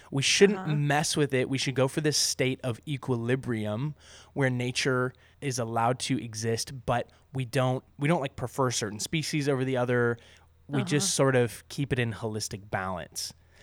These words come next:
Speaker 1: But I
Speaker 2: Right.
Speaker 1: think, Carlin, your question is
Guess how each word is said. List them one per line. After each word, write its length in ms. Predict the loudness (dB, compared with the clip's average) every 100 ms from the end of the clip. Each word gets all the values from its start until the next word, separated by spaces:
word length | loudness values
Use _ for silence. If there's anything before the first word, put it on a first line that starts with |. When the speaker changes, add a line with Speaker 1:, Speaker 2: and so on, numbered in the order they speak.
| -20 0
Speaker 1:
But 120 | 2 6
I 80 | 6
Speaker 2:
Right. 80 | 8
Speaker 1:
think, 200 | 2 4
Carlin, 360 | 6 6 6
your 220 | 4 2
question 460 | 2 2 2 0 -4
is 320 | -4 -6 -10